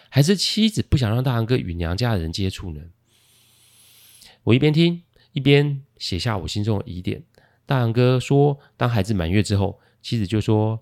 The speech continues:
要回去上班赚钱，孩子则是交给保姆来带。一啊，不让公婆太累；二也是尽量不要因为孩子的教养问题而跟公婆起摩擦。我心中的第四个问题点又来了，那就是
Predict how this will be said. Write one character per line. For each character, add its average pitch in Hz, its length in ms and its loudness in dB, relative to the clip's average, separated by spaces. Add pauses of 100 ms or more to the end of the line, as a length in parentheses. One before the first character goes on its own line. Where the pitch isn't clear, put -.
(100)
要 113 100 0
回 92 140 -2
去 101 100 -6
上 95 160 -4
班 85 140 -4
赚 95 180 -4
钱， - 180 -12 (600)
孩 123 180 2
子 131 240 0 (260)
则 - 140 -4
是 98 260 0 (140)
交 110 180 2
给 - 320 -6
保 85 160 -8
姆 101 180 -2
来 95 120 -8
带。 - 240 -4 (380)
一 135 100 2
啊， 120 240 4
不 - 80 -2
让 107 180 4
公 131 160 2
婆 113 120 2
太 123 160 4
累； 123 260 2
二 110 200 0
也 90 120 -6
是 87 140 -4
尽 104 160 -2
量 101 120 2
不 87 100 -2
要 98 60 2
因 110 100 0
为 110 60 0
孩 92 220 -2
子 98 80 -4
的 107 80 2
教 107 220 2
养 87 120 -4
问 101 140 2
题 95 140 -8
而 - 100 -8
跟 101 160 -2
公 110 160 -2
婆 92 160 -4
起 - 180 -10
摩 92 240 -10
擦。 87 300 -8 (1000)
我 120 80 2
心 156 180 2
中 190 120 4
的 156 80 4
第 165 140 -2
四 156 220 -6
个 143 100 4
问 147 160 4
题 123 100 -2
点 117 140 0
又 120 120 4
来 95 180 0
了， - 140 -6
那 156 80 -2
就 202 120 0
是 - 160 -4